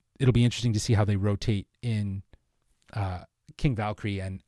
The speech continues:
and, you know, Jane Foster, Mighty Thor, to kind of maybe pseudo replace him. But I don't know. Are they really gonna do that? Like, does it,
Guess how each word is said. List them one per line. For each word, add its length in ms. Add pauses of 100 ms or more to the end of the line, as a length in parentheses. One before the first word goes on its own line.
and, 300 (320)
you 80
know, 60
Jane 180
Foster, 460
Mighty 260
Thor, 400 (400)
to 80
kind 160
of 80
maybe 340 (120)
pseudo 380
replace 460
him. 240
But 140
I 80
don't 120
know. 140
Are 100
they 120
really 240
gonna 160
do 160
that? 360
Like, 180
does 180
it, 160